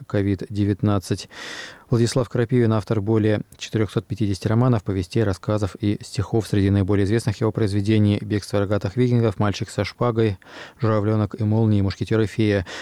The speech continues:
Помимо литературной деятельности, почти полвека назад Крапивин создал юношеский отряд "Каравелла", который существует до сих пор.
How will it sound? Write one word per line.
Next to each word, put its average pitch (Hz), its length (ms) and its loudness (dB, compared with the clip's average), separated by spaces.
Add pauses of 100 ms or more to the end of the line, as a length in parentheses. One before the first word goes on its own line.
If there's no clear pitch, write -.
(120)
Помимо 120 320 4
литературной 110 500 -2
деятельности, 127 400 0
почти - 240 -4
полвека 104 340 0
назад 110 220 0
Крапивин 101 380 0
создал 104 360 0
юношеский 107 440 0
отряд 104 240 -2
"Каравелла", 113 540 2
который 101 280 -4
существует 101 640 -4
до 92 220 0
сих - 240 -6
пор. 98 260 0